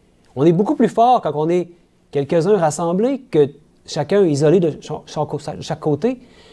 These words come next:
Peut-être que moi, j'ai une certaine force, puis mon frère a une autre force, comme par exemple, il joue de la guitare,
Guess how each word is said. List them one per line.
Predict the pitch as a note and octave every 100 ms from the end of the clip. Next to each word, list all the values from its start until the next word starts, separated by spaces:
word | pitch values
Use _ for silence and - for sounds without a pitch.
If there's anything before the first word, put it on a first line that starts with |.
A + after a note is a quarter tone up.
| - _
Peut-être | D3+ G#3 G3+
que | E3+
moi, | F#3
j'ai | F#3+ D#3 C#3 - - -
une | C3+
certaine | D#3 - D3
force, | D3 A3 A#3 - - _ _ _
puis | D3 C#3 B2 A#2+ B2
mon | C3
frère | - E3+ D3+
a | C3 B2
une |
autre | D3 D3
force, | - G3+ - -
comme | C#3 A#2+
par | B2
exemple, | B2 D#3 C3+
il | A#2+
joue | C#3+
de |
la | B2+
guitare, | B2+ B2+ F#3 G3